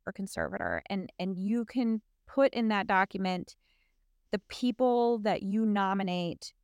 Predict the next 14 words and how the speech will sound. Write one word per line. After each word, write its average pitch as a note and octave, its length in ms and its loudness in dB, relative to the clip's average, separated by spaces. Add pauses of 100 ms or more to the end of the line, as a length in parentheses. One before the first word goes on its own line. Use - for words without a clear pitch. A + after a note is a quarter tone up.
to F#3+ 420 -2
have G3 260 -2
custody F#3+ 920 -2
or - 60 -16
guardianship F3+ 720 -2
or - 60 -12
conservatorship F#3 800 -2 (500)
of F#3 100 0
your F#3+ 100 0
minor F3+ 300 0
children F3 460 -6 (100)
at - 180 -6
your F3 140 -8
death. - 460 -12